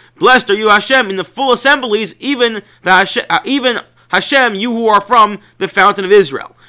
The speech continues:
Meaning, the more people we're at, the more we're going to add on to the blessings. And that,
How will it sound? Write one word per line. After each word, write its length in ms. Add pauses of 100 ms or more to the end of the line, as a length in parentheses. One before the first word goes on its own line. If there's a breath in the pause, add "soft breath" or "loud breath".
Meaning, 260
the 80
more 300
people 300
we're 120
at, 340 (200 soft breath)
the 100
more 260
we're 120
going 240
to 120
add 160
on 200
to 80
the 80
blessings. 420
And 160
that, 320